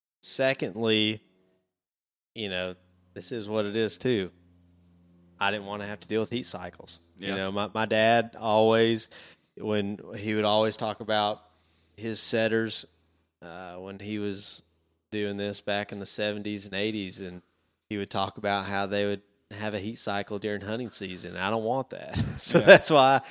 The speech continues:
Speaker 1: that's one of the other reasons, you know, why I, I got a male. Um,
Speaker 2: Well, that, that just goes into what we were talking about earlier, your lifestyle and preferences.
Speaker 1: Right, right. And, you know,
Speaker 2: There's
Speaker 1: the
Speaker 2: no right or wrong answer to this, guys. It's,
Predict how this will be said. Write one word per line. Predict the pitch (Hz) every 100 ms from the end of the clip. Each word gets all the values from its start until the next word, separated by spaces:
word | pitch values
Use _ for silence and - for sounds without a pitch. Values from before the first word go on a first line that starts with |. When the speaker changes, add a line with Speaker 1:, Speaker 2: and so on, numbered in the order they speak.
| - -
Speaker 1:
that's | - 135 -
one | 139
of | 135
the | 131
other | 143 143
reasons, | 120 110 104 104 104
you | 98 104
know, | 98 98
why | 98 98 95 104 - - -
I, | - 101 98 82 101
I |
got | 98 98
a | 95
male. | 95 95 95 92 - - - _
Um, | - 110 107 104 101 104 - - - _
Speaker 2:
Well, | 131
that, | 123 135 -
that | 135 131
just | 120 113
goes | 110 107
into | 104
what | 104 95
we |
were | 95
talking | 95 98 92
about | 92 90
earlier, | 92 104 92 90
your | 85 98 101
lifestyle | 92 98 95 - 101 98 95
and | 85
preferences. | - 120 113 90 - - -
Speaker 1:
Right, | 131 98 - - _ _ _ _ -
right. | 107 95 87 - _
And, | 104 104 98 95 _ _ _ _
you | - 110
know, | 101 98 95 _ _ _ _ _ _
Speaker 2:
There's | 123 110
Speaker 1:
the | 104
Speaker 2:
no | 160 180
right | 143 139
or | 117
wrong | 110 110 110 101
answer | 98 98 -
to | 92
this, | 90 90
guys. | 101 92 95 92
It's, | 90